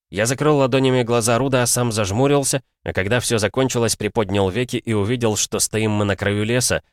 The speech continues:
а впереди пёстрые шатры, чуть подальше какая-то деревушка, а правее бескрайнее русалье озеро, всегда наводившая на меня трепет своей безмятежной мощью.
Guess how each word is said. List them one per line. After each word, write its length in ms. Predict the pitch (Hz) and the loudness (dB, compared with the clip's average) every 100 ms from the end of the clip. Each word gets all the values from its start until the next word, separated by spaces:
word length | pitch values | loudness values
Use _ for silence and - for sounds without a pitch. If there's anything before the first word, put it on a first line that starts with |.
| _ | _
а 80 | - | -12
впереди 420 | - 104 98 101 | -6 -2 -2 -2
пёстрые 480 | 98 107 92 101 98 | -4 -2 -2 -2 -2
шатры, 520 | 92 101 - 92 78 - _ _ | -2 -4 -2 -4 -4 -8 _ _
чуть 240 | - 101 - | -8 -8 -2
подальше 440 | - 87 110 - | -2 0 -2 -4
какая-то 420 | 87 92 95 90 | -6 -2 0 0
деревушка, 640 | 82 85 78 90 107 - 98 _ | -2 -4 -4 -4 -4 -4 -8 _
а 80 | - | -10
правее 400 | - 95 123 127 | -4 -2 0 -2
бескрайнее 680 | 98 92 - 101 101 104 104 | -2 -4 -2 -2 -2 0 -2
русалье 520 | 95 82 85 82 85 - | -2 -2 -4 -4 -6 -4
озеро, 420 | 98 82 87 87 - _ - | -4 -2 -2 -2 -6 _ -10
всегда 340 | - 92 113 | -6 -2 0
наводившая 580 | 117 95 95 117 - 101 | 2 2 0 -2 0 2
на 100 | 92 | 2
меня 280 | 90 92 87 | 0 0 -2
трепет 360 | 98 104 104 | -2 -2 -2
своей 360 | - 92 87 101 | -2 -2 -2 -4
безмятежной 720 | 90 87 87 80 82 78 80 | -4 -2 -2 -2 -4 -4 -4
мощью. 500 | 78 82 - 78 71 | -2 -2 -4 -6 -8